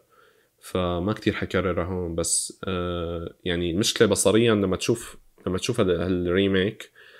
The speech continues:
في أشياء كتير ممتازة ما كانت بالأنمي القديم، مستحيل تلاقيها بالأنمي القديم. آه، لقطة-، لقطات ساكوغا كتيرة، آم، التصاميم كويسة بنظري،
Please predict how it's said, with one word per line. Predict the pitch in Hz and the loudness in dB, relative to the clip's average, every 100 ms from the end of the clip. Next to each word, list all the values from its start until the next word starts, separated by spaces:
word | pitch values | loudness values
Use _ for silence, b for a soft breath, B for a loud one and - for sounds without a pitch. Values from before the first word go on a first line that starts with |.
| B B - - | B B -10 0
في | - 98 | 4 4
أشياء | - 120 | 6 4
كتير | 92 - - 123 | 4 -2 4 6
ممتازة | 120 90 98 95 95 | 6 4 4 6 4
ما | 98 | 2
كانت | 95 92 | 2 0
بالأنمي | 82 80 85 78 | 0 -2 -2 -2
القديم، | 82 82 87 - - - | -2 -4 -6 -8 -14 -6
مستحيل | 92 - 101 101 | -2 0 0 0
تلاقيها | 78 82 | 2 0
بالأنمي | 80 80 82 | 0 -2 -4
القديم. | 85 87 87 95 - - | -4 -4 -6 -8 -14 -8
آه، | 87 87 85 | -4 -2 0
لقطة-، | 85 - 85 - - 98 | 0 0 0 -2 -2 0
لقطات | - 98 95 | 2 2 2
ساكوغا | 98 98 92 | 0 2 0
كتيرة، | 87 - 98 90 87 90 - - | -2 0 2 2 0 -2 -8 -2
آم، | 87 85 85 82 - B B B B - | 2 2 0 -6 -12 B B B B -6
التصاميم | - 95 98 104 104 | -2 0 2 2 2
كويسة | 95 - 92 - 85 | 0 0 2 2 0
بنظري، | 85 85 90 90 87 | 0 2 2 2 -2